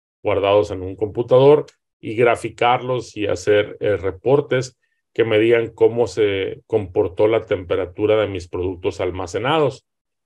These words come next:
Eh, con esto, bueno, pues puedo tener una rastreabilidad de la calidad de la temperatura y de,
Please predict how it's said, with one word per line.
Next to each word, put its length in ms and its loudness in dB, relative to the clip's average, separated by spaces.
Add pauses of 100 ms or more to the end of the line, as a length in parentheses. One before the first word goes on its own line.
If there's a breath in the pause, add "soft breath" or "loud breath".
(200)
Eh, 320 -2
con 220 2
esto, 300 2
bueno, 260 0
pues 180 -14
puedo 420 4
tener 200 -6
una 180 -2
rastreabilidad 920 0
de 160 2
la 180 -4
calidad 500 -4
de 120 -2
la 160 -4
temperatura 580 -2
y 60 2
de, 280 -4